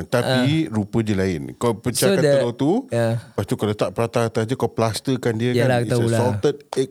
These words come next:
Speaker 1: prata. Belum pernah ada orang buat.
Speaker 2: So the lesson is this. Bila kau nak jual benda tempat, uh, bazar,
Speaker 1: Ah.
Speaker 2: kau mesti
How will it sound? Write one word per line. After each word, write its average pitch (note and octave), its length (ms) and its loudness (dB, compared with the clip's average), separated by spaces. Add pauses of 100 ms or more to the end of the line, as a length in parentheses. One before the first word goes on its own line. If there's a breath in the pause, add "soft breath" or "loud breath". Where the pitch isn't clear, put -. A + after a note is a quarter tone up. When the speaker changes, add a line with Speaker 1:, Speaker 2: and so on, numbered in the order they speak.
Speaker 1:
prata. A2 520 -4 (340 loud breath)
Belum G#2+ 220 2
pernah A#2 300 2
ada G2+ 80 -2
orang G2 180 2
buat. F2+ 240 -4 (140)
Speaker 2:
So B3+ 140 2
the G3 120 2
lesson F#3+ 380 2
is A2+ 160 0
this. G2 420 -2 (180)
Bila C3+ 200 0
kau F#3 100 0
nak A3 140 0
jual D#3 160 2
benda C#3+ 280 0
tempat, C3+ 380 -2 (160)
uh, G#2+ 480 -2
bazar, G2+ 640 0
Speaker 1:
Ah. F2 320 0 (160)
Speaker 2:
kau D#3+ 160 0
mesti D#3+ 560 0